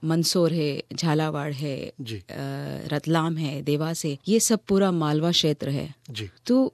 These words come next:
Speaker 1: वा-, म-, राजस्थान, अगर आप राजस्थान का संगीत सुनेंगे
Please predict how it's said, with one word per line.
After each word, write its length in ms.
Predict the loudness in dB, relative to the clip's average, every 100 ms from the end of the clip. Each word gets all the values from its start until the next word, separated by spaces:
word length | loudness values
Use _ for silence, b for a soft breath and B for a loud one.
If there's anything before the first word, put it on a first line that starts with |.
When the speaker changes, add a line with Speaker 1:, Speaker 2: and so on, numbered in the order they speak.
| -2
Speaker 1:
वा-, 260 | -2 -2 0
म-, 160 | 0 0 0
राजस्थान, 640 | 2 4 4 4 4 4 4 2
अगर 260 | 2 4
आप 180 | 4 4
राजस्थान 440 | 2 2 0 0 2
का 120 | 2
संगीत 320 | 4 4 4
सुनेंगे 500 | 4 4 4 4